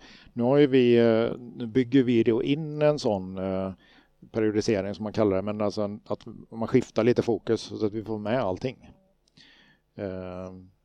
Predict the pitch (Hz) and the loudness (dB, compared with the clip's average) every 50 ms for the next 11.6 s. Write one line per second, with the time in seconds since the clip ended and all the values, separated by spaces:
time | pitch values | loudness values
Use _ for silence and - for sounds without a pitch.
0 | _ _ _ _ _ _ _ _ _ - - 120 127 139 139 139 139 139 139 139 | _ _ _ _ _ _ _ _ _ -4 -2 -2 0 2 4 6 6 6 6 6
1 | 139 139 131 - _ _ _ _ _ _ _ _ - - _ - - 139 123 127 | 4 2 -2 -10 _ _ _ _ _ _ _ _ -20 -20 _ -4 0 4 6 6
2 | 131 - - - 143 - - - - - 107 104 123 160 196 - - 113 92 92 | 6 6 4 2 -2 -2 -2 -8 -8 -4 -4 0 6 8 8 8 6 4 -4 -4
3 | 92 92 - - - 113 110 - _ - 120 123 113 101 104 104 104 104 107 107 | -4 -6 -6 -6 -6 -4 -4 -4 _ -4 -4 -2 -2 0 -2 -2 -4 -4 -4 -4
4 | 110 101 104 98 98 - - 113 107 107 113 135 165 156 131 117 113 107 98 - | -2 -2 -2 -4 -4 -6 -8 -8 -6 -2 0 0 0 0 -2 -2 -2 -2 -2 -4
5 | _ - - - 110 101 98 98 104 117 131 139 135 135 135 131 131 - - - | _ -6 -2 0 0 2 2 2 4 6 8 8 10 10 10 8 6 6 2 -6
6 | 139 - 135 127 113 110 110 - - 92 95 - 156 170 220 190 - 104 127 117 | -8 -6 -4 -4 -4 -4 -8 -14 -16 -18 -20 -20 -20 -20 -20 -20 -20 -20 -20 -20
7 | 110 - 117 110 104 104 107 104 117 120 110 104 92 - 107 104 - 127 123 - | -16 -14 -12 -12 -12 -10 -4 0 2 2 2 0 -2 -4 -6 -2 0 0 0 0
8 | - 113 101 95 98 98 92 95 98 104 101 92 87 85 87 92 90 85 - - | 0 -2 0 0 0 0 -2 -2 0 0 0 0 0 -4 -6 -6 -6 -6 -8 -10
9 | - 101 - 123 135 165 202 202 190 - _ _ - - - - - _ - 113 | -8 -4 0 2 4 4 2 0 -2 -8 _ _ -20 -20 -20 -20 -20 _ -4 -2
10 | 110 107 - - 131 110 107 110 113 110 117 120 120 117 - _ - 117 113 113 | 0 0 4 4 4 4 4 2 0 0 2 4 4 4 2 _ 0 -2 -2 0
11 | 117 117 113 113 110 113 113 113 113 113 113 110 | 0 0 0 2 2 2 2 2 2 2 0 -2